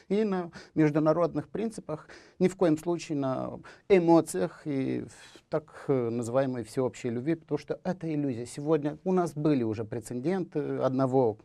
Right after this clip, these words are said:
политического лидера, когда его все любили, я говорю по-, про лидера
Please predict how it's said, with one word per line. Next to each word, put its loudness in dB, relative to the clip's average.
политического 0
лидера, 0
когда -6
его -4
все 2
любили, 0
я -4
говорю -2
по-, -4
про -8
лидера -2